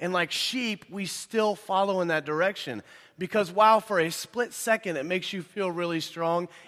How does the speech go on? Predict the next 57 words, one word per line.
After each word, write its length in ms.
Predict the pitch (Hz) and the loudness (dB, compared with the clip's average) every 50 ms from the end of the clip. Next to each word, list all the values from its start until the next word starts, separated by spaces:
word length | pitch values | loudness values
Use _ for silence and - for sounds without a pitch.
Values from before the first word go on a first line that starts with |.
| - | -8
and 200 | - 160 156 151 | -4 -4 -2 2
neat 240 | 160 175 190 202 190 | 4 4 2 2 0
to 80 | - 151 | -10 -14
tell 240 | - - 180 170 156 | -8 -4 -4 -4 -4
somebody 360 | - 180 185 175 156 151 151 | -4 -6 -4 -2 0 2 2
else 200 | 160 170 165 - - | 2 0 0 -4 -8
to 80 | 139 | -10
shut 240 | 131 - - 175 156 | -10 -4 -4 -2 0
up 200 | 160 170 170 143 | 0 -2 -2 -6
and 80 | 143 135 | -6 -4
go 100 | 156 156 | -2 -2
to 80 | 156 | 0
their 140 | 147 135 139 | 0 0 2
office, 420 | 147 160 160 160 170 165 156 - _ _ - - - - - | 2 2 0 -2 -6 -10 -10 -12 _ _ -20 -20 -20 -20 -8
or 120 | 120 135 139 | -4 -2 -2
to 80 | 135 | -2
tell 240 | 139 - 170 170 165 | -2 -2 -2 0 0
somebody 340 | - 185 180 170 156 156 156 | -2 -2 -2 0 2 4 6
else, 220 | 165 170 160 165 | 6 4 4 2
"I 80 | 160 151 | -2 -2
just 260 | 139 165 160 - - | -2 -2 -4 -4 -2
got 140 | 160 156 151 | -2 0 0
a 40 | 147 | 2
raise 320 | 151 160 160 160 156 151 | 2 2 2 2 0 -2
and 100 | 156 151 | -4 -8
a 20 | |
bonus," 500 | 135 135 151 156 165 165 160 156 - - - - - - - - | -4 0 0 0 2 0 -2 -4 -6 -12 -18 -20 -20 -20 -16 -4
we 80 | 170 196 | 4 6
have 180 | 202 202 202 175 | 8 8 8 6
those, 260 | 196 185 170 - - 147 | 2 -2 -2 -4 -10 -10
those 240 | 147 185 175 160 147 | -4 -4 -4 -4 -4
moments 640 | 156 165 170 180 190 202 208 214 214 208 196 - 185 | -6 -6 0 4 4 4 6 4 2 0 0 -4 -10
of 120 | 165 151 | -8 -4
this 200 | 156 147 - - - - - - _ - | -4 -6 -6 -6 -18 -20 -20 -20 _ -10
really 360 | 143 165 190 196 196 202 196 | -2 2 2 4 4 4 2
neat 300 | 190 190 202 196 - - | 2 0 -2 -4 -6 -14
feeling, 480 | - - 196 196 202 208 202 202 196 - - - - _ _ - | -10 -4 -2 0 2 2 2 0 -2 -6 -12 -20 -20 _ _ -8
they 100 | 113 123 | -4 -2
all 240 | 127 127 131 131 117 | -2 0 -2 -2 -4
go 140 | 117 113 | -6 -8
away. 400 | 113 110 107 104 92 80 73 73 _ _ _ _ _ _ _ _ _ _ _ _ _ _ _ _ _ _ _ _ _ _ _ _ _ _ _ _ - - - - - - | -8 -8 -6 -6 -8 -8 -10 -12 _ _ _ _ _ _ _ _ _ _ _ _ _ _ _ _ _ _ _ _ _ _ _ _ _ _ _ _ -20 -20 -20 -20 -12 -8
But 100 | 135 135 | -4 -2
in 100 | 139 131 | -2 -2
the 80 | 123 113 | -2 -6
freedom 540 | - - - - 165 170 180 175 175 156 | -8 -14 -16 -14 -10 -8 -6 -6 -4 -6
of 80 | 143 127 | -6 -8
Jesus 380 | 113 135 139 127 117 120 117 - | -10 -12 -12 -12 -12 -14 -16 -16
Christ, 460 | - - - 135 123 117 - - 101 | -16 -16 -16 -16 -16 -16 -18 -18 -16
it 60 | 92 | -14
never 300 | 98 104 107 104 110 110 | -12 -12 -12 -12 -14 -18
fails, 400 | - - - 120 135 123 110 101 | -20 -18 -16 -14 -14 -14 -14 -14
it 80 | 107 95 | -14 -14
never 340 | 107 113 120 117 104 120 | -12 -12 -12 -12 -12 -16
ceases. 520 | 113 - - 131 139 131 - 101 87 85 107 | -18 -16 -16 -16 -16 -14 -14 -16 -16 -14 -12
And 100 | 107 113 | -10 -10
those 160 | 110 110 - | -10 -12 -14
things 460 | - _ - 170 175 180 160 143 - | -18 _ -10 -6 -4 -4 -4 -6 -8